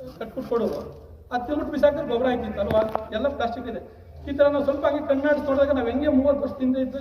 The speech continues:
ಇವತ್ತು ಹೆಂಗಿದ್ದೀವಿ, ಅವತ್ತು ದುಡ್ಡು ಇರ್ಲಿಲ್ಲ, ಎಲ್ಲರೂ ನಗ್ನಗ್ತಾ ಚೆನ್ನಾಗಿದ್ರು, ಎಲ್ಲರ ಹತ್ರ ದುಡ್ಡಿದೆ, ಆರೋಗ್ಯನೇ ಇಲ್ಲ ಅಲ್ವಾ? ತಿನ್ಬೇಕಂದ್ರೆ ತಿನ್ನಕ್ಕಾಗಲ್ಲ. ಏನಾದ್ರು ನೋಡಿದ್ರೆ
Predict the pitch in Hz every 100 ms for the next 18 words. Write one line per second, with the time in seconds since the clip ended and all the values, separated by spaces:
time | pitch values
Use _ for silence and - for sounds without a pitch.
0 | 240 262 262 240 254 214 208 262 - -
1 | - - - - - - - - 220 285
2 | 302 262 254 294 294 294 262 233 285 247
3 | 214 262 - 262 262 262 262 254 247 269
4 | 285 254 254 285 285 320 - 240 269 220
5 | 254 214 - - - - - - - -
6 | 233 254 254 254 254 277 285 285 285 -
7 | 285 269 240 202 - - - - - -
8 | - - - 226 269 247 262